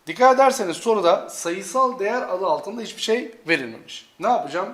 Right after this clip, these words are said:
Ben hemen buradan şöyle bir tane dikme indiriyorum. Aynı şekilde buradan da bir tane dikme indireceğim.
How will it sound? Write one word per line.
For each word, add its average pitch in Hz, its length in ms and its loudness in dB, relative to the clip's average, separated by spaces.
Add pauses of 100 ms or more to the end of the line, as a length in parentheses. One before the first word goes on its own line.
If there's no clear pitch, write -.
(160)
Ben 214 140 -2
hemen 185 300 -2
buradan 165 420 -2 (260)
şöyle 165 320 -6
bir 190 140 -6
tane 165 240 0
dikme 151 240 -8
indiriyorum. 113 400 -12 (520)
Aynı 180 200 2
şekilde 165 360 -6
buradan 156 280 -2
da 127 60 -8
bir 117 100 -14
tane 110 220 -10
dikme 107 220 -20
indireceğim. 104 400 -20